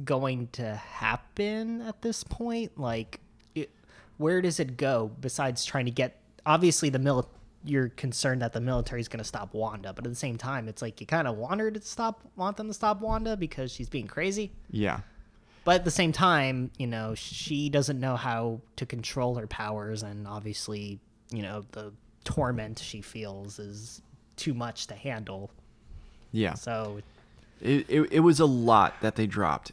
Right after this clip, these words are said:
Speaker 2: If they had taken out the element of, uh, Monica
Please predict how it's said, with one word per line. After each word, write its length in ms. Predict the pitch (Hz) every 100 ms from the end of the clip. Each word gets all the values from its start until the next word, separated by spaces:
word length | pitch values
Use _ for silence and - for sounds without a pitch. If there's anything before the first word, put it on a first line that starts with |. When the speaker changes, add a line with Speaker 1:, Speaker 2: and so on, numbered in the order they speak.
| -
Speaker 2:
If 140 | 110
they 140 | - 113
had 140 | 107
taken 300 | - 143 175
out 140 | 175 147
the 100 | 131
element 400 | 127 120 113 -
of, 420 | 107 107 98 - - - - - - - - - -
uh, 180 | 107 98
Monica 720 | 98 101 110 107 123 104 98